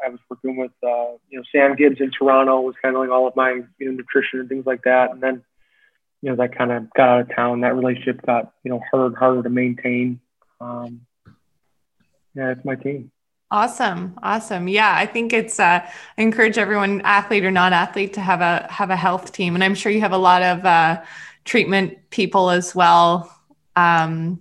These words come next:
Speaker 2: chiropractic, massage, that type of thing, maybe.
Speaker 1: Yeah, not out in Jersey as much. I had a, I had an all-star team, I felt like, when I was in Toronto. And then when I was in Dallas, I had, uh, you know, Scott Herrera was this osteopath I was seeing down there. I was a,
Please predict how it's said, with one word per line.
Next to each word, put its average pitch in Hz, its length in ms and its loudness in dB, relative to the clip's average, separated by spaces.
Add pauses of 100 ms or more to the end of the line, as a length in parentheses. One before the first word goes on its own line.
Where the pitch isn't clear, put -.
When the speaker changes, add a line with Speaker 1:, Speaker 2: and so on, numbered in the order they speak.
(140)
Speaker 2:
chiropractic, 175 800 0
massage, 165 540 2
that 160 200 -2
type 165 200 -12
of 170 100 -14
thing, 165 260 -6
maybe. 170 360 -6 (640)
Speaker 1:
Yeah, 202 260 8
not 202 200 4
out 262 180 4
in 180 140 -2
Jersey 165 440 4
as 175 60 -4
much. 208 240 2
I 160 80 2
had 180 140 2
a, 135 240 0 (120)
I 156 100 -4
had 165 160 4
an 147 100 4
all-star 147 400 2
team, 135 340 -4
I 127 160 -6
felt 135 180 6
like, 131 160 -2
when 135 100 -6
I 131 40 -2
was 127 140 -8
in 127 80 -8
Toronto. 131 720 2 (200)
And 131 140 -2
then 131 160 2
when 131 100 2
I 127 40 6
was 127 100 2
in 123 120 0
Dallas, 135 500 6
I 135 120 4
had, 127 460 4
uh, 123 440 -2 (180)
you 131 80 -14
know, 123 140 -10
Scott 143 220 4
Herrera 135 400 6
was 127 140 -2
this 120 160 -12
osteopath 127 640 0
I 127 60 -4
was 127 180 -6
seeing 131 160 -6
down 127 240 -4
there. 131 400 -2 (580)
I 131 120 -10
was 127 240 -2
a, 123 260 -2